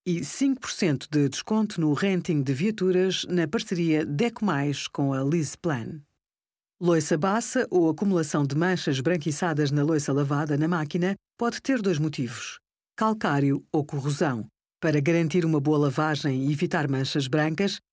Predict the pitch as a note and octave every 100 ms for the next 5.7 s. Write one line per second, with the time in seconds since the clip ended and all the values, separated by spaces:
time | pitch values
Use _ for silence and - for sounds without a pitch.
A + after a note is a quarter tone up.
0 | _ D#3+ D3 F#3 G#3+ F3+ - A#3+ A3+ E3
1 | D3 B2+ - E3+ C#3+ B2 D3+ E3 G#3+ D3
2 | C3+ B2 C3 D3+ C3+ - C3+ C#3 D#3 E3+
3 | F#3+ - - _ A3 A3+ C4+ C4+ - B3+
4 | B3 F3+ F#3 F3 F3 D#3 F3+ F#3+ E3+ D3
5 | C3+ C#3+ D#3+ C#3+ C#3+ D3+